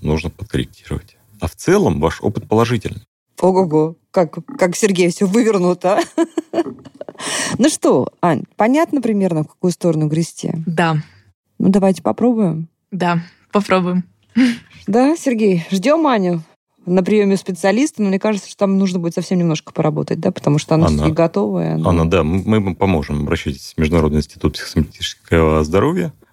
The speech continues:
Speaker 1: Мы вам дадим психотерапевта, который с вами поработает. Я думаю, что здесь три-пять занятий поможет вам изменить свое отношение к вашему опыту, да, и разобрать немножко ту травму, которую вы получили тогда, в восемнадцать лет.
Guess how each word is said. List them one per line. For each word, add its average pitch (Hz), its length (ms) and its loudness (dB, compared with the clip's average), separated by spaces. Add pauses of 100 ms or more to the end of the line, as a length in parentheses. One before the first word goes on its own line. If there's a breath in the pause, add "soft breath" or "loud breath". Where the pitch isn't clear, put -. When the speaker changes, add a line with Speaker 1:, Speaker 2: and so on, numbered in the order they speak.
Speaker 1:
Мы - 80 0
вам 85 80 2
дадим 82 300 0
психотерапевта, - 920 -4 (120)
который - 240 -2
с - 100 -2
вами 90 120 4
поработает. 135 400 0
Я 110 60 4
думаю, 117 180 2
что - 180 -4
здесь 98 420 -4
три-пять 82 420 2
занятий 95 540 -2 (140)
поможет 98 460 0 (320)
вам 87 420 2
изменить 90 520 2
свое 76 240 -2
отношение 104 540 -2
к - 100 -8
вашему 82 340 0
опыту, - 680 -4
да, 98 180 2
и 104 260 0 (220)
разобрать 95 500 2
немножко 87 300 -2
ту 85 140 -4
травму, 90 340 0
которую - 260 -4
вы - 60 -16
получили 76 480 0 (160)
тогда, 73 280 0
в - 20 0
восемнадцать 73 500 -2
лет. 120 220 0